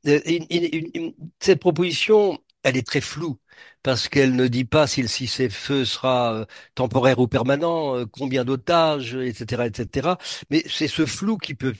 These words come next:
peut-être permettre d'engager à, à nouveau une négociation. Je suis pas sûr qu'elle ait lieu,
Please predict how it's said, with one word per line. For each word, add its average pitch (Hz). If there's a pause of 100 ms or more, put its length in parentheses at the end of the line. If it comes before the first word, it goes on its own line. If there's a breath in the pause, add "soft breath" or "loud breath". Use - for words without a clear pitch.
peut-être 139
permettre 131
d'engager 120
à, 113
à 117
nouveau 117
une 117
négociation. 113 (180 loud breath)
Je -
suis 190
pas 170
sûr -
qu'elle 170
ait 131
lieu, 117